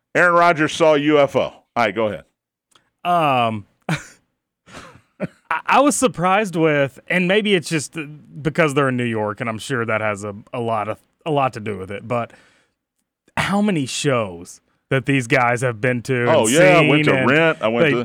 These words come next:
Speaker 1: to
Speaker 2: sit there and talk about all the shows
Speaker 1: I
Speaker 2: they've been to, and then the, on the last episode, that one
Speaker 1: Wait a
Speaker 2: guy
Speaker 1: minute, wait a minute. Uh, earmuffs, T J.
Speaker 2: <laughs>
Speaker 1: Earmuffs.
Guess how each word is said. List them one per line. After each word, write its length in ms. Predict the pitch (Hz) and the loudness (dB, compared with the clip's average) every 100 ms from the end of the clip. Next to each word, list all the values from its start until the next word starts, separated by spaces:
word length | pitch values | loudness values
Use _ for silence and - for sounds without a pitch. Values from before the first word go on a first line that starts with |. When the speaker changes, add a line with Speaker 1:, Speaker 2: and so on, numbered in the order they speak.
| 135 | -6
Speaker 1:
to 60 | - | -4
Speaker 2:
sit 280 | 185 180 | 0 0
there 220 | 175 170 160 | 2 2 2
and 120 | 139 | 0
talk 300 | 147 151 156 | 2 2 0
about 300 | 139 143 143 | 0 0 2
all 260 | 135 143 | 2 2
the 200 | 147 139 | 0 -4
shows 420 | 123 - 127 143 131 | -4 -4 -2 0 0
Speaker 1:
I 80 | 135 | 0
Speaker 2:
they've 100 | 131 | 0
been 200 | 143 131 | -4 -2
to, 140 | 151 | -2
and 100 | 151 | 0
then 120 | 156 | 0
the, 160 | 175 156 | 0 0
on 180 | 156 151 | 0 0
the 120 | 139 | 0
last 340 | 147 160 - | 0 -2 -2
episode, 640 | 156 147 - 160 160 160 - - _ 165 | -6 -6 -6 -4 -2 -4 -6 -18 _ -2
that 80 | |
one 100 | 160 160 | 0 4
Speaker 1:
Wait 140 | 185 | 4
a 40 | |
Speaker 2:
guy 100 | - 170 | 6 4
Speaker 1:
minute, 100 | 160 | 6
wait 180 | 185 | 4
a 40 | 185 | 4
minute. 280 | 160 156 - _ _ _ _ _ _ - | 2 0 -6 _ _ _ _ _ _ 0
Uh, 340 | 127 127 120 - _ _ _ _ _ | 4 4 4 0 _ _ _ _ _
earmuffs, 560 | 156 185 165 143 - - | 2 4 6 4 2 -6
T 200 | 143 123 | -2 0
J. 300 | 113 104 98 196 - | 2 0 0 -2 -2
Speaker 2:
<laughs> 200 | - - | -4 0
Speaker 1:
Earmuffs. 500 | 156 135 110 - | 2 4 2 -2